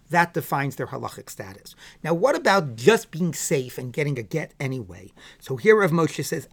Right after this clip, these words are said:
actually, it would be wrong to try to get a get. He says, "Uledati pashut she'asur lahachmir litin get." It's forbidden to be strict and to ask for a get.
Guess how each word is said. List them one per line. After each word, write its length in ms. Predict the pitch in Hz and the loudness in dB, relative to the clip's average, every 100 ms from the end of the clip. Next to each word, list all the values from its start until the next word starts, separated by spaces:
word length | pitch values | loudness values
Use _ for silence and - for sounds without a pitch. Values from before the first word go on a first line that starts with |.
| - | 2
actually, 480 | 170 - 190 185 | 2 2 0 0
it 120 | 180 151 | -2 -6
would 140 | 143 | -4
be 120 | 139 | -4
wrong 540 | 120 117 160 147 113 104 | 0 6 8 8 6 -4
to 140 | - | -12
try 160 | - 120 | -6 -6
to 80 | 107 | -4
get 120 | 110 | -8
a 40 | |
get. 360 | 95 107 - - - - - | -8 -12 -12 -20 -20 -20 -16
He 80 | - | -10
says, 340 | 127 156 139 - | -2 0 0 -2
"Uledati 600 | 143 131 135 127 233 240 | -4 -2 -2 -2 0 0
pashut 440 | - 170 - 196 | 0 -2 0 -2
she'asur 760 | - - - - - - 403 381 | -2 -8 -8 -8 -2 8 10 10
lahachmir 520 | 190 143 - 151 135 | 8 4 0 -4 -6
litin 340 | 113 110 113 107 | -8 -10 -10 -10
get." 180 | 101 - | -12 -12
It's 120 | - | -6
forbidden 760 | - 165 131 359 403 143 101 - - - | 0 0 10 12 12 8 0 -12 -20 -8
to 100 | - | -4
be 120 | 156 | -2
strict 360 | 151 - 160 - | -2 0 0 0
and 80 | 131 | -6
to 60 | |
ask 260 | - 127 - | -4 -6 -6
for 120 | 117 | -10
a 60 | 110 | -4
get. 360 | 139 190 233 | 4 4 4